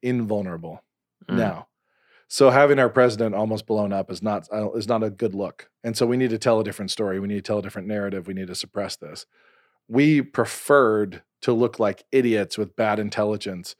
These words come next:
Speaker 1: who invaded another state for
Speaker 2: Mm.
Speaker 1: no good reason.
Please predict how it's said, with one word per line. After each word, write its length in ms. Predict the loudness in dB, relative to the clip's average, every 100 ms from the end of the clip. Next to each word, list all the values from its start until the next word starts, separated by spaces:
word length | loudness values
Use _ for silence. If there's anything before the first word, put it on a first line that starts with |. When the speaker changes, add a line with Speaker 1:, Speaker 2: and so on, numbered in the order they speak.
| _ _
Speaker 1:
who 140 | 2 2
invaded 600 | 4 0 0 2 0 -2 -4
another 540 | -4 -4 -2 -2 -4
state 500 | -6 -6 -6 -6 -14 _ _ _ _ _ _ _
for 200 | 0 2
Speaker 2:
Mm. 160 | 2 2
Speaker 1:
no 220 | 4 4
good 240 | 6 4 4
reason. 500 | -2 -4 -8 -16